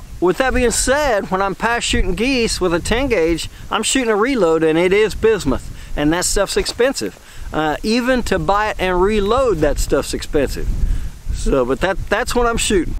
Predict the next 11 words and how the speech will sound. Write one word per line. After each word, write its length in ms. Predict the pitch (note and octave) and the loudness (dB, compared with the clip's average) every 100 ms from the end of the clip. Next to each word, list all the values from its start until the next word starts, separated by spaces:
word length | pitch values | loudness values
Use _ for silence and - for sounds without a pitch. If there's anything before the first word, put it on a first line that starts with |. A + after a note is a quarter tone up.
| - | -8
Clearly, 360 | - A3+ C4 A3 | -2 0 2 0
guys, 520 | D#3+ E3 D#3+ D#3+ C#3+ - | -2 -2 -2 -4 -8 -6
I'm 160 | E3+ | -4
not 180 | F#3 E3+ | -2 -4
spending 360 | - - F#3 D#3 | -8 -6 -4 -4
a 100 | D3 | -2
lot 180 | D3 D3 | -2 -2
of 60 | |
money 220 | C#3 C#3+ C#3+ | -4 -4 -4
on 140 | B2+ | -6
equipment. 460 | - C#3+ C#3+ A2 | -6 -6 -4 -8